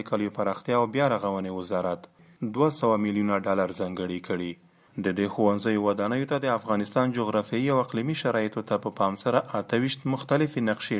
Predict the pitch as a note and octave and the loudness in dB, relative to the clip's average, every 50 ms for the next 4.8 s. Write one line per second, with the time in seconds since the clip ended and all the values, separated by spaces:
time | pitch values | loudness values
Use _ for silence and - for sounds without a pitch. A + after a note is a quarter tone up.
0 | F#2+ G2 F#2+ F2 - F#2 F2+ F2+ F2+ - - - F2 F2+ F2+ F2 E2+ - _ _ | -2 -2 -2 -2 -2 -2 -4 -4 -6 -6 -6 -4 -4 -4 -4 -6 -6 -10 _ _
1 | _ _ _ _ - G#2+ F2+ G2 F#2+ F#2+ G2 F#2+ - A2 G2 G#2 A2 G2+ G2 G2 | _ _ _ _ -6 -2 0 2 2 2 0 -2 -2 -2 0 0 0 0 0 0
2 | G2 F2+ F#2 G2+ G#2+ B2+ C3+ C3 A#2 G#2 G2+ G#2+ A#2 C3 C3 - D3 C3 A2+ G2+ | -2 0 0 2 2 2 0 0 0 0 0 2 0 0 0 -2 -2 0 0 -2
3 | F#2 G2 G2 - - A#2+ A#2 B2 A#2+ A2 G2 - - G#2+ G2+ G#2 G#2+ A2+ A#2+ A#2+ | -2 -4 -6 -2 -2 0 0 0 0 -2 -4 0 -2 -2 2 2 0 0 0 -2
4 | A#2+ A2 A#2 B2 D3 D3 C#3+ B2 G#2+ G#2+ G#2+ G#2+ G2+ F#2+ G#2 G2 | -6 -6 0 2 2 2 2 0 -2 -2 -2 -2 -4 -2 -2 -2